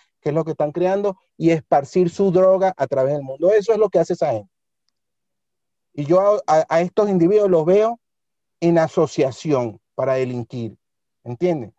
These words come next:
Porque están permitiendo. Mira, ¿sabes qué? Hay una diferencia abismal entre Oscar Pérez y estos señores.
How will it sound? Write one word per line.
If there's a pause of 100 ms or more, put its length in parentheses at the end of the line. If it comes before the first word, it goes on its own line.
(100)
Porque
están
permitiendo.
Mira, (220)
¿sabes
qué? (1600)
Hay
una
diferencia (220)
abismal (280)
entre (100)
Oscar
Pérez (180)
y
estos
señores.